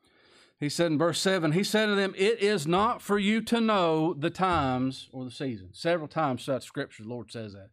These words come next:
No man knows the day. And if somebody's focused on a day, they don't know Christ. They're looking at a day and not a man. If I could say that more bluntly and people get it, I'd say it more bluntly and people get it.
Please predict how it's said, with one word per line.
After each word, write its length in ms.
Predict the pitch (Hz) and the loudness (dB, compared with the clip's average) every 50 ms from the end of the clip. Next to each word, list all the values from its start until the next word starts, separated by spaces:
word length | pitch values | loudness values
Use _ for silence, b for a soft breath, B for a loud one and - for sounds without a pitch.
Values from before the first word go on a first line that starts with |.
| _ - | _ -4
No 160 | - 135 147 | -2 -2 0
man 220 | 143 135 131 127 123 | 0 0 0 -2 -2
knows 260 | 117 113 117 104 95 | -4 -6 -8 -10 -12
the 60 | 104 | -14
day. 260 | 98 110 101 90 85 _ _ _ _ _ _ _ _ _ _ _ - | -14 -14 -14 -14 -16 _ _ _ _ _ _ _ _ _ _ _ -14
And 120 | 117 117 | -12 -12
if 80 | 107 - | -10 -6
somebody's 320 | - 147 147 143 135 - | -2 0 0 0 0 0
focused 340 | - 180 170 165 - - - | 0 -2 -2 -2 -4 -8 -8
on 100 | 131 123 | -8 -6
a 40 | 107 | -6
day, 180 | 110 120 123 | -6 -6 -6
they 140 | 117 120 117 | -6 -6 -6
don't 180 | 120 127 117 117 | -6 -6 -8 -8
know 100 | 113 113 | -10 -8
Christ. 480 | - 135 117 95 85 - - - _ _ _ _ | -6 -6 -6 -6 -8 -16 -20 -20 _ _ _ _
They're 120 | - 127 123 | -12 -8 -6
looking 260 | 131 123 - 135 127 | -6 -6 -4 -4 -4
at 80 | 120 117 | -4 -4
a 60 | 117 | -2
day 260 | 120 151 147 135 120 | -2 0 0 0 -2
and 80 | 120 117 | -4 -6
not 140 | 117 113 | -8 -8
a 40 | 110 | -6
man. 300 | 113 120 113 107 92 - - _ _ _ _ _ _ _ _ _ _ _ _ _ _ _ _ _ _ _ _ _ _ _ _ _ - | -6 -6 -6 -6 -8 -12 -18 _ _ _ _ _ _ _ _ _ _ _ _ _ _ _ _ _ _ _ _ _ _ _ _ _ -6
If 380 | - - - - - - - - | -6 -6 -6 -8 -16 -16 -10 -8
I 100 | 135 135 | -8 -8
could 160 | - - - | -8 -10 -10
say 140 | - 139 135 | -6 -6 -4
that 160 | 135 139 - | -4 -4 -4
more 160 | 143 143 135 | -6 -6 -6
bluntly 720 | 110 117 117 117 147 151 147 147 - - 117 110 113 117 113 b b b | -8 -10 -8 -2 -2 -2 -2 -2 -6 -10 -14 -12 -12 -14 -14 b b b
and 120 | 101 98 | -16 -12
people 280 | 95 135 135 - 117 107 | -10 -10 -10 -10 -12 -14
get 260 | 101 113 135 139 117 | -10 -8 -8 -6 -6
it, 80 | 110 107 | -8 -10
I'd 180 | 113 110 110 | -12 -14 -14
say 120 | - 123 117 | -12 -12 -12
it 100 | 110 117 | -10 -10
more 140 | 117 120 110 | -10 -10 -10
bluntly 320 | 117 117 113 101 113 110 | -10 -12 -12 -12 -14 -14
and 100 | 107 101 | -14 -14
people 280 | 117 110 107 - 107 95 | -14 -14 -16 -16 -18 -18
get 260 | 92 107 113 104 98 | -16 -14 -14 -16 -16
it. 100 | 110 | -20